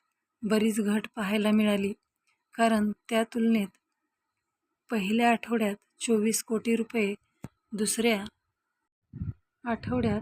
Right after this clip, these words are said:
अठरा कोटी रुपये, तिसऱ्या आठवड्यात सात पॉइंट पंच्याहत्तर कोटी रुपये आणि चौथ्या आठवड्यात पाच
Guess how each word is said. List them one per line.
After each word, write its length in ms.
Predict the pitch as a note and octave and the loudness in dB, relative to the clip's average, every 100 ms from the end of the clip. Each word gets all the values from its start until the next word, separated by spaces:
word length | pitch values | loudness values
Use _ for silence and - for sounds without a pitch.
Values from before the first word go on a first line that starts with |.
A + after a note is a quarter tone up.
| A3+ - | -6 -10
अठरा 360 | A3+ A#3 A#3+ | -8 -2 -2
कोटी 360 | A3+ A#3 A3+ A#3+ | 0 -2 -2 -2
रुपये, 380 | A#3+ A#3+ G#3+ G3+ - - - - | -2 -2 -2 -4 -8 -14 -12 -6
तिसऱ्या 380 | G#3 - A#3+ A#3+ | -4 -2 0 0
आठवड्यात 460 | A#3 A#3+ A3 G#3 G#3+ - - - - | 0 0 0 -2 -4 -10 -10 -14 -12
सात 240 | - A#3 A3+ - | -4 -2 -2 -6
पॉइंट 200 | A#3 A#3+ - | -4 -4 -4
पंच्याहत्तर 600 | A#3 A3 B3 G#3+ - A#3+ | -2 -2 -2 -4 -6 -4
कोटी 340 | A#3+ A#3+ A#3+ A#3+ | -2 0 0 0
रुपये 300 | A#3 A3+ G#3 - - - - A#3+ | 0 -2 -2 -4 -10 -12 -8 0
आणि 180 | A3+ G#3+ | 2 2
चौथ्या 480 | - A3 - A3+ | -2 -4 -2 -4
आठवड्यात 440 | A3+ A#3 A#3+ A3 G3+ - - _ _ - | -2 -2 -2 -2 -4 -6 -12 _ _ -6
पाच 260 | A3 - | -6 -6